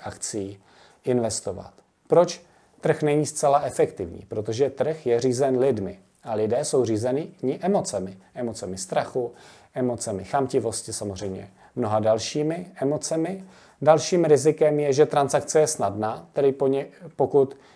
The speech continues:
někoho pohltí strach, tak těch svých akcí se může zbavit během několika minut,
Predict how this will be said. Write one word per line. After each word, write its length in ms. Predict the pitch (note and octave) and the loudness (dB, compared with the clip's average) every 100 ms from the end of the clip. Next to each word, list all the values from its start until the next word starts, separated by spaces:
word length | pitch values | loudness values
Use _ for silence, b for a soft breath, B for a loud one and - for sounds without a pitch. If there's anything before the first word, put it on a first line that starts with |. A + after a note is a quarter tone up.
| b | b
někoho 320 | C#3 B2+ C3 | -2 0 0
pohltí 440 | C3+ B2 C3 C3 B2+ | 2 2 2 2 -4
strach, 580 | - - A2 D3+ D#3+ _ | -4 -2 0 0 -6 _
tak 280 | B2 - - b b b b b b _ | 0 0 -4 b b b b b b _
těch 360 | - D3+ - - - _ | -4 -4 -4 -14 -18 _
svých 320 | - - D3+ F3+ | -6 0 2 2
akcí 400 | C3 - C#3+ B2+ | -2 0 0 2
se 160 | - | 2
může 280 | B2+ B2 C3 | 0 2 0
zbavit 440 | A#2+ A#2+ A#2 B2+ | 2 2 2 0
během 340 | B2+ A#2 B2 B2+ | 0 -2 0 0
několika 540 | A#2+ A2+ B2 A#2+ C#3 | -2 0 0 2 0
minut, 440 | B2 F#2+ G2 - | 0 -2 -6 -10